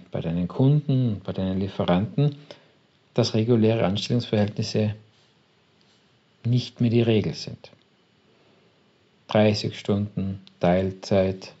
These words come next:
Geringfügigkeit, mal Selbstständigkeit, Freelancer, alle möglichen Zeitmodelle sind verfügbar und müssen auch irgendwie abgebildet werden, denn, wie schon einmal früher gesagt, uns gehen ja die Leute aus.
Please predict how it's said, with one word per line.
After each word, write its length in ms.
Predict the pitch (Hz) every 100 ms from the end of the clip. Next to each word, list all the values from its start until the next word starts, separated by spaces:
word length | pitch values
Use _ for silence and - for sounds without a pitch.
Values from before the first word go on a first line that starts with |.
| _ - _ _
Geringfügigkeit, 1300 | - 117 101 104 - 101 98 98 - - 92 92 - - _ _ _ _ _ - _
mal 180 | 104 90
Selbstständigkeit, 920 | - 113 120 - 117 113 107 107 107
Freelancer, 840 | - - 151 131 117 113 - 110 107 - _ _ _ _ _ _ _ - - - _
alle 380 | 120 131 135 127
möglichen 680 | 110 110 113 101 104 104 -
Zeitmodelle 800 | 95 95 98 90 87 85 87 85 - - _ _
sind 520 | - - 87 85 - - _
verfügbar 720 | - - - 113 113 - 123 117
und 200 | 107 - _ _ -
müssen 420 | 131 135 - 120
auch 200 | 110 107
irgendwie 400 | 139 123 117 117
abgebildet 560 | 127 - 117 107 90
werden, 400 | 90 92 123 123
denn, 380 | 117 113 127 160 - - _ _ _ _ _ -
wie 80 | -
schon 180 | -
einmal 200 | 90 87
früher 300 | 82 98 98
gesagt, 340 | 98 - 123 -
uns 180 | 117 -
gehen 160 | 117
ja 60 | 123
die 100 | 135
Leute 480 | 131 123 127 90 78
aus. 320 | 80 -